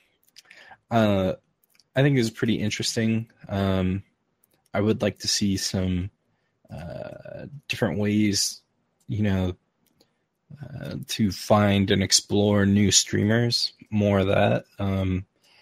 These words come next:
like, the random functionality isn't quite doing it for me. I think, um, uh,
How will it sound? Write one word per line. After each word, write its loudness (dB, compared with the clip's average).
like, -6
the 0
random 4
functionality 2
isn't -4
quite -6
doing 0
it -4
for -2
me. 0
I -2
think, -6
um, -8
uh, -10